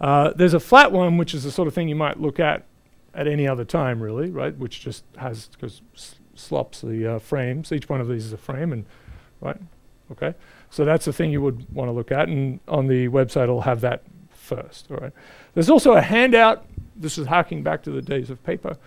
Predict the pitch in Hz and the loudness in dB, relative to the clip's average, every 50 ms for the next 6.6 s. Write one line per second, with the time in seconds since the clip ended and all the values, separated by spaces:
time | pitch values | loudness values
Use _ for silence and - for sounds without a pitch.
0 | - - - - _ _ - 139 120 120 120 - 135 - - 147 143 - 147 135 | -20 -20 -20 -20 _ _ -6 -4 -4 -4 -4 -6 -8 -4 -2 -2 -2 0 0 -2
1 | 131 - - - - - - - 143 127 123 135 135 127 113 127 123 120 117 117 | -2 -4 -10 -20 -20 -16 -12 -10 -8 -4 -2 -2 -2 -2 -2 -6 -8 -8 -8 -8
2 | 113 - 127 110 - - 131 123 113 113 120 120 139 143 135 - 160 151 - 151 | -8 -10 -12 -10 -8 -8 -6 -6 -4 -4 -4 -4 -6 -6 -4 -2 -2 -2 -2 -4
3 | 139 127 120 127 107 113 120 113 - - 127 110 113 117 110 107 110 107 107 110 | -8 -6 -6 -6 -4 -4 -4 -6 -6 -8 -10 -10 -10 -10 -10 -10 -10 -12 -12 -14
4 | - - - 139 - - - - - - - - 117 110 - - 123 - _ _ | -16 -18 -20 -20 -18 -16 -16 -16 -16 -16 -16 -16 -14 -14 -12 -14 -14 -14 _ _
5 | _ _ - 208 285 277 254 - 233 226 - 175 165 165 165 160 151 143 139 - | _ _ -12 -10 -10 -10 -10 -10 -10 -8 -6 -4 -2 0 2 2 2 2 0 -4
6 | 143 143 - - - - - - - - - | -6 -10 -10 -8 -10 -12 -12 -12 -14 -14 -16